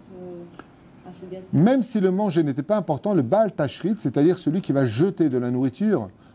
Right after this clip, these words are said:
Speaker 2: alors qu'il y a des gens qui n'ont pas de quoi manger, rendra des comptes. Et il faut savoir que le Baal Tashrit est considéré comme tellement grave dans le judaïsme qu'un homme peut perdre de sa parnassa à cause de jeter cette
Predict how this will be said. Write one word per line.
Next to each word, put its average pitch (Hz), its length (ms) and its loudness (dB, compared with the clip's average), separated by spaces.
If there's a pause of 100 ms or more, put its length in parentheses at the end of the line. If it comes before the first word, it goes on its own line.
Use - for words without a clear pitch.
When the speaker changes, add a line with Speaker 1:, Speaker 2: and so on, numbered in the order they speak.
(100)
Speaker 2:
alors 135 240 2
qu'il 135 100 -2
y 127 60 2
a - 20 2
des 123 140 2
gens 175 140 2
qui 156 100 -4
n'ont 117 100 2
pas 165 160 2
de 147 80 2
quoi 127 200 0
manger, 113 260 2
rendra 135 320 2
des 113 100 2
comptes. 156 320 -4
Et 131 60 4
il 117 80 6
faut 147 140 0
savoir 151 280 2
que - 60 -6
le 120 100 2
Baal 135 140 2
Tashrit 143 320 -2
est - 80 -4
considéré 135 500 0
comme 120 260 -2
tellement 175 400 0
grave 131 240 2
dans 120 60 0
le 113 60 0
judaïsme 113 420 2
qu'un 135 220 2
homme 196 240 2
peut 143 160 0
perdre 107 560 0
de 92 100 -8
sa - 220 -8
parnassa 175 680 -2
à - 80 -6
cause 156 360 -4
de 113 100 -2
jeter 127 400 -2 (320)
cette 147 340 -2